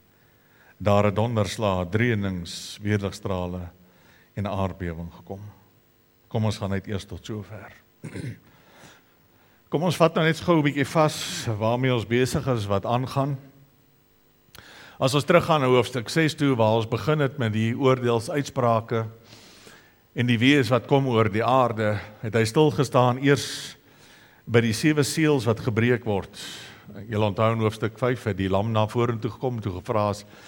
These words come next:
"Wie sal die seels bring? En wie is die een wat die oordeel oor die wêreld gaan voltrek?" En dan is dit die lam, die leeu uit die stam van Juda. Oordeel is oorgelaat aan Christus. Hy is nie net ons verlosser nie, maar hy is ook die finale oordeelaar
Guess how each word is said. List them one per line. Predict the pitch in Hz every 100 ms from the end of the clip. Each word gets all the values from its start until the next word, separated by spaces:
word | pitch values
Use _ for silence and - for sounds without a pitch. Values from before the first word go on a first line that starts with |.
| -
"Wie | 95 127
sal | 123 131
die | 123
seels | 104 135 135 139
bring? | 110 135 160 151 - - - - -
En |
wie | 113 135
is | 139
die | 151
een | 143 131
wat | 110
die | 107 131
oordeel | 175 170 139 127
oor | 160 127
die | 117 110
wêreld | 104 107 113 104
gaan | - 110
voltrek?" | 110 104 117 101 - - - - - _ _ _ -
En | 104
dan | 123
is | 110
dit | 113
die | 113
lam, | 107 127 165 151 127 - - - _ -
die | 110
leeu | 120 127 104
uit |
die | 98
stam | 95 123 107
van | 95 95
Juda. | 95 95 82 76 - _ _ _ _ _ _
Oordeel | 156 160 160 151
is | 139 180
oorgelaat | 165 147 123 107 92 98
aan | 95
Christus. | - 101 - 92 - - - - - _ _ _ _ -
Hy | 110
is | 113
nie | 139
net | 135 127
ons | 117 -
verlosser | 110 123 143 151 147
nie, | 160 196 - - - _ - _ _
maar | 107 107
hy | 113
is | 120 151
ook | 117
die | 113
finale | 135 107 98 107
oordeelaar | 147 147 127 101 92 80 -